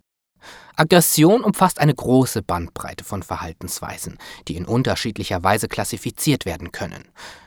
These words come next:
Bezüglich der Geschlechtsunterschiede erscheint es sinnvoll, eine Unterscheidung zwischen physischer und sozialer Aggression zu treffen. Die deutlichsten und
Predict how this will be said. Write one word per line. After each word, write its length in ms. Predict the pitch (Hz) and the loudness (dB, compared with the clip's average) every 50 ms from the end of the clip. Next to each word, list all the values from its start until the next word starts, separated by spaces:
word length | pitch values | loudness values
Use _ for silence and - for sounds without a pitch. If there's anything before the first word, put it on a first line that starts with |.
| _ _ _ | _ _ _
Bezüglich 400 | - 170 - - 277 - - 185 | -4 -2 0 0 0 2 2 2
der 120 | - 175 147 | 4 4 2
Geschlechtsunterschiede 1000 | 135 - - - 107 147 - - - 185 202 185 190 170 - - 175 160 170 143 | 2 0 -2 0 0 -2 -2 -2 -2 0 0 2 0 0 2 2 4 6 4 4
erscheint 360 | - - - - 123 127 - | 2 0 -2 0 0 0 -2
es 120 | - - - | -4 -4 2
sinnvoll, 420 | - 143 151 - - 127 127 127 - - - - _ _ - | 2 2 4 4 4 4 4 4 2 -4 -14 -20 _ _ -4
eine 160 | - 127 139 | -2 0 0
Unterscheidung 760 | 127 143 - - - - - 165 - 247 - 196 196 208 185 | 0 -2 -2 -2 -2 0 0 0 -2 -2 -4 -4 -4 -4 -6
zwischen 480 | - - - 131 - - 117 98 82 - - - - _ _ _ | -6 -4 -6 -4 -4 -2 -4 -4 -4 -6 -10 -20 -20 _ _ _
physischer 640 | _ - - 117 104 110 139 - - 165 160 175 208 - | _ -2 0 0 2 2 2 0 2 2 2 2 2 0
und 300 | - 139 143 147 - - - | -2 -2 -2 -2 -4 -8 -8
sozialer 720 | - - 151 147 - - - - 104 101 107 107 92 - | -4 -2 -2 -2 0 -2 -2 2 2 2 2 2 0 -2
Aggression 540 | - 90 - - 85 - - - 90 76 - | -4 -8 -10 -8 -8 -8 -6 -6 -6 -8 -8
zu 120 | - - | -10 -12
treffen. 440 | - - - - - - - - - _ _ _ _ _ _ _ - - - - - _ _ _ _ _ - | -12 -10 -12 -12 -12 -12 -14 -16 -18 _ _ _ _ _ _ _ -20 -20 -20 -20 -20 _ _ _ _ _ -2
Die 80 | 165 | 4
deutlichsten 580 | - 202 202 240 - 220 160 - - - 127 117 | 6 8 8 8 6 4 2 2 2 -2 -2 -2
und 340 | - 113 110 101 - - | 0 0 -2 -2 -4 -6